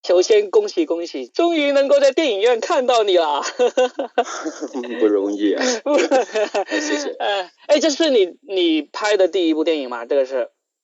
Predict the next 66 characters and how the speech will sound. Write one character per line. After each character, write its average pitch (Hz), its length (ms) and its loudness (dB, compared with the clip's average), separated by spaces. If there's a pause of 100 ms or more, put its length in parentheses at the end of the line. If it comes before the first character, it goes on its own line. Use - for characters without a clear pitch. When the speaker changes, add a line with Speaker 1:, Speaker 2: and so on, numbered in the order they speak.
(120)
Speaker 2:
应 147 220 0
该 156 160 2
是 131 340 -4
上 147 380 -4
映 139 200 -10
的 95 120 -8
第 101 340 -16
一 104 60 -10
部， 101 240 -12
但 104 240 -6
不 - 160 -16
是 98 240 -12
拍 104 260 -10
的 92 100 -14
第 87 300 -20
一 87 80 -20
部。 - 220 -20 (420)
Speaker 1:
哦， 233 140 2
之 277 180 -2
前 220 280 -2
有 185 120 4
拍 175 240 -4
过 165 140 0
没 151 80 -2
有 143 100 4
上 151 180 -4
映 143 140 -6
的 127 80 -8
吗？ 120 160 -14 (220)
Speaker 2:
啊， 101 200 -2
对， 120 280 -2
就 95 180 -4
是 110 580 -4 (240)
也， 123 200 0
也 117 120 -2
有 135 140 0
一 139 80 -10
些 135 160 -6
客 135 220 -6
串 123 260 -8
的， 101 100 -10
但 104 160 -6
是 - 160 -14
还 98 140 -12
没 107 80 -14
有 95 100 -10
上 98 160 -14
映。 95 80 -16 (140)
Speaker 1:
啊， 135 320 -4
所 - 160 2
以 - 60 4
这 226 160 4
是 220 200 4
真 214 240 0
正 202 160 4
意 185 200 -2
义 175 100 4
上 160 100 -2
的 143 120 0
第 143 220 -4
一 123 60 -4
部 127 140 -4
电 120 180 -2
影， 113 160 -18
是 131 60 -14
吧？ 120 80 -10